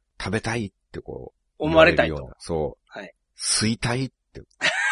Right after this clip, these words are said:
Speaker 1: 思われたい。
Speaker 2: <laughs> 吸い、<laughs> あ、まあ、まあ、そうですね。
Speaker 1: そういう感じになるかなと。
Speaker 2: はいはいはいはい。
Speaker 1: うん。
Speaker 2: なるほど。
Speaker 1: で、前々からちょっと行ってみたいなと思うところがあって、
Speaker 2: はい。
Speaker 1: それ中国の北の国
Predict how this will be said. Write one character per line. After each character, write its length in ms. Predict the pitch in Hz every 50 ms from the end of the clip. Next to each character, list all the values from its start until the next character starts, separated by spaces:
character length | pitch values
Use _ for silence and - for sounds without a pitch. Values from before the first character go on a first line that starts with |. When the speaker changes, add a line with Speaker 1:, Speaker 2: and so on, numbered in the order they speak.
| - 640 - - 1077
Speaker 1:
思 120 | 82 85
わ 100 | 82 78
れ 80 | 82 -
た 200 | - - 87 87
い。 100 | 87 -
Speaker 2:
<laughs> 1000 | - - 98 - - - - - _ - - _ _ _ _ _ - - - - -
吸 400 | - - - - - - 294 -
い、 140 | - - _ - - - - - - - - - - _ -
<laughs> 520 | 403 - 453 - - - - - - - -
あ、 120 | - 160 139
ま 120 | 135 131
あ、 60 | 120
ま 140 | 117 127 127
あ、 40 | 117
そ 140 | - 180 147
う 20 |
で 60 | - -
す 100 | - 92
ね。 20 |
Speaker 1:
そ 60 | 233
う 20 | 254
い 40 |
う 20 | 277
感 180 | - 90 95
じ 80 | 92 92
に 60 | 92
な 200 | - 90 98 170
る 80 | 156 143
か 100 | 135 120
な 40 | 117
と。 60 | 71
Speaker 2:
は 40 | 76
い 40 |
は 0 |
い 120 | 71 - -
は 60 | -
い 100 | - - -
は 80 | -
い。 80 | - _ _ _ _ -
Speaker 1:
う 140 | 69 73 73 69
ん。 60 | 65 - - - - - _ _ _ _
Speaker 2:
な 140 | - 143 127
る 60 | 113
ほ 80 | 110 104
ど。 100 | 92 - _ _ _ _ -
Speaker 1:
で、 100 | 110 101 - _ -
前 240 | 123 160 202 247
々 220 | 262 269 285 269 254
か 120 | - 254
ら 80 | 233 -
ち 100 | - 339
ょ 20 |
っ 20 | -
と 80 | -
行 160 | 196 220 226
っ 20 | _
て 200 | _ - 330 359
み 100 | 381 370
た 160 | - 381 185
い 40 | 123
な 200 | 101 90 87 80
と 180 | - 82 78
思 200 | 78 80 82 80
う 40 | 73
と 100 | - 71
こ 80 | 69 67
ろ 80 | 69
が 100 | 67 67
あ 60 | 67 67
っ 40 | _ _ _ -
て、 340 | 90 85 82 113 156 - 67
Speaker 2:
は 160 | - 120 104
い。 100 | 92 - _ - -
Speaker 1:
そ 160 | - - -
れ 160 | 208 226 220 - _ _
中 280 | - - - 285 277 254
国 280 | 190 131 107 - 107 104
の 80 | 104
北 280 | - - - - 226 226
の 140 | 240 226 -
国 200 | - - 214